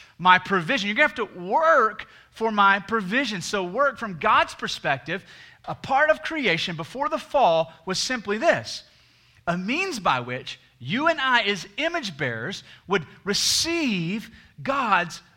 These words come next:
good provision. God desired to provide for Adam and Eve, and he did this through work.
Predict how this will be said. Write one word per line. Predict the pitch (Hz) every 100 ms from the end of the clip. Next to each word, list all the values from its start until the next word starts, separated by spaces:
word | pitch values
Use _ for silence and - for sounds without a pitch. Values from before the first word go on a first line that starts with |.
| - 120
good | 240 247 185 165 165 - -
provision. | 220 202 262 233 170 120 95 - _ _ _ _ -
God | 208 170
desired | 147 190 190 220 285 -
to | 220
provide | 240 196 240 294
for | - 190
Adam | 208 220 214
and | 214
Eve, | 240 160 101 95 - _ _ _ _
and | 151
he | 151
did | 131 233 220
this | 190 -
through | - 143 135 131 139
work. | 147 160 135 113 -